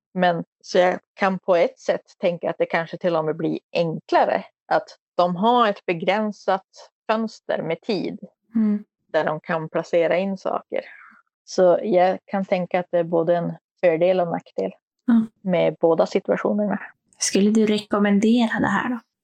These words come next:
Speaker 1: Ja, det skulle jag. Sen får man ju finslipa det så att det funkar för dig.
Speaker 2: Mm.
Speaker 1: Lite så här att, ja, men så som jag har upptäckt, den får finnas där som ett stöd och när jag inte behöver den så behöver jag den inte.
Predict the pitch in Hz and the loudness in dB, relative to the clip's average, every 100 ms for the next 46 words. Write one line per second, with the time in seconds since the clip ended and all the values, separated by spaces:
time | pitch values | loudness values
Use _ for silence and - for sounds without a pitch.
0 | _ 190 190 208 247 269 311 - - - | _ -2 0 4 4 4 2 -2 -12 -18
1 | _ _ - 262 - - 202 - - - | _ _ 0 0 -2 0 0 0 0 0
2 | 220 - _ _ _ _ - 220 220 254 | -2 -6 _ _ _ _ -2 0 2 2
3 | 240 240 233 233 - 254 226 208 196 - | 2 2 2 0 -4 -4 0 0 -2 -4
4 | 226 240 - 202 190 180 190 180 185 - | -2 -2 2 4 4 4 0 0 -4 -2
5 | 196 196 - 185 185 _ 170 165 170 233 | -2 0 0 -2 -2 _ 0 0 0 0
6 | - - - - - _ _ - 220 208 | 0 0 -8 -12 -20 _ _ 0 2 4
7 | 214 _ _ 196 185 185 185 156 - _ | 0 _ _ -2 -2 2 2 2 0 _
8 | _ _ 220 208 190 185 185 - _ _ | _ _ 2 2 2 0 -4 -8 _ _
9 | - 196 190 180 185 190 190 165 - 156 | -4 0 0 2 2 4 4 2 0 -4
10 | _ _ - 185 185 180 175 165 - 156 | _ _ -2 0 -2 -2 0 0 2 2
11 | 156 - 165 156 - - 185 175 160 156 | 2 -2 -4 -4 -10 0 4 6 4 0
12 | - _ _ _ 170 165 165 - _ _ | -18 _ _ _ 0 2 0 -4 _ _
13 | _ _ 185 180 170 165 170 160 165 - | _ _ -4 0 2 2 2 2 -2 -2
14 | 170 185 185 165 165 170 160 180 196 190 | 0 4 2 2 -2 -2 -6 0 2 4
15 | 175 165 156 190 196 | 2 0 -2 -6 -8